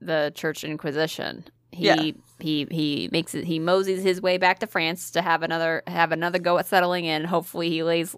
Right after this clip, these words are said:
Speaker 1: he lays low this time. Uh, fifteen forty-seven,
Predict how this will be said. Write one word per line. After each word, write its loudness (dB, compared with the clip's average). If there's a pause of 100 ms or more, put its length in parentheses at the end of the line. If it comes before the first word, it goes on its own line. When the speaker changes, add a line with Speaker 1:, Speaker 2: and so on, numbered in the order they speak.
Speaker 1:
he -4
lays 4
low 8
this -6
time. 2 (440)
Uh, 4
fifteen -2
forty-seven, 2